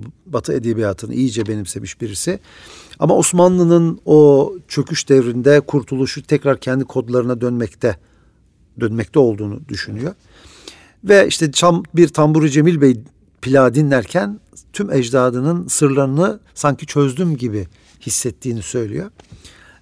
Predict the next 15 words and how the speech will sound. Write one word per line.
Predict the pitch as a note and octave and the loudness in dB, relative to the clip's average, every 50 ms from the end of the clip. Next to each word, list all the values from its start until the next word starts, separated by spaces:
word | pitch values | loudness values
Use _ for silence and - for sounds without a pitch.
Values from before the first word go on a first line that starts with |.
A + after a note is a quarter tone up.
| _ | _
Efendim, | - G#3+ G#3 D#3 F3 E3+ E3 G#3 | 4 4 4 4 4 0 2 2
ondan | A#3 A#3+ A#3+ A3+ G3+ E3 | 4 4 4 4 4 2
sonra | - - F3 F3 G#3+ G#3+ | 2 2 2 2 2 2
Türk | - - G3 - | 0 -4 -6 -4
musikisine | E3 D3+ A#2 - - C#3 B2 - - C3+ C3+ C3+ | -2 -2 -2 -2 -6 -8 -8 -6 -4 -2 -2 -2
aşırı | - - _ - C3 - - D#3 C#3 C#3+ | -2 -4 _ -6 -6 -4 -4 -4 -4 -4
bir | B2+ A#2+ | -4 -4
düşkünlüğü | A2 A#2 - - - C#3 C3 C3+ C#3+ D#3+ | -6 -6 -6 -4 -4 -2 -2 0 0 2
var. | D#3+ E3+ F3+ F3+ - - _ _ _ _ _ _ _ _ _ _ _ _ _ _ _ _ - - - - - - _ _ | 2 2 2 0 -2 -8 _ _ _ _ _ _ _ _ _ _ _ _ _ _ _ _ -20 -20 -20 -20 -20 -20 _ _
Türk | - E3 D#3 - | -4 -4 0 2
musikisi | D#3+ D3 - - - - C3 | 2 2 2 0 -4 -2 2
repertuarını | C#3+ C#3 - - C3+ B2 G#2+ - C3+ A#2+ A#2 A2 G#2+ G2 | 2 2 4 2 0 0 2 2 2 2 2 0 -2 -6
çok | - - D3+ C#3+ - | -6 -6 -6 -4 -2
iyi | D#3+ D3+ C#3 | -2 -2 -2
biliyor. | C#3+ C#3 C#3+ C#3+ C#3 C#3 - | -2 0 2 0 0 0 -6